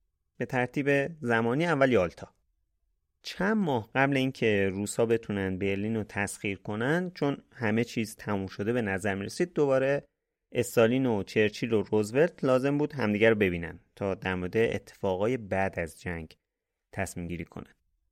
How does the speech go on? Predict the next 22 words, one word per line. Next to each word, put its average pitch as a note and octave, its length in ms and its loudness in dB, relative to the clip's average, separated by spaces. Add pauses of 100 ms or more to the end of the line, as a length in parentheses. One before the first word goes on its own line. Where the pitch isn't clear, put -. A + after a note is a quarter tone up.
(560)
این F#3 240 0
دفعه F#3+ 300 0
قرار C#3 240 2
شد D#3 320 0 (180)
چهارم A2 600 2
تا G2 160 -2
یازدهم G2 600 0
فوریه G2+ 500 0
هزار A2+ 200 0
نهصد A2 260 -2
چهل G#2 220 -4
و F#2+ 60 -2
پنج D#3 220 -2
تو C3+ 120 -4
یالتا B2+ 680 2
تو D3+ 160 -6
شبه G#2+ 320 -2
جزیره G2+ 420 0
کریمه B2 720 -2 (440)
همدیگه G#2+ 340 2
رو A2 60 2
ببینن. E2+ 340 -4